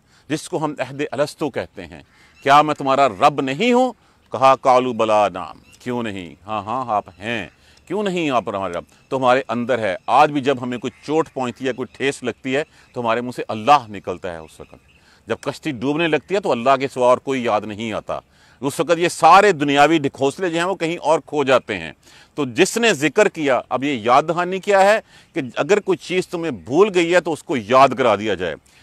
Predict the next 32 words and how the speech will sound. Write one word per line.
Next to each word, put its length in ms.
क्या 180
सबक 340
हम 140
भूल 180
गए 180
हैं 220
कि 60
हम 140
किस 300
लिए 200
यहाँ 260
पे 100
भेजे 320
गए 160
थे? 160
अल्लाह 240
तबारक 360
व 40
तआला 300
ने 140
हमारी 240
तख्लीक 420
का 120
मकसद 360
क्या 160
बनाया 300
था, 220
हमें 260
क्यों 200
भेजा 320
गया 180
था, 240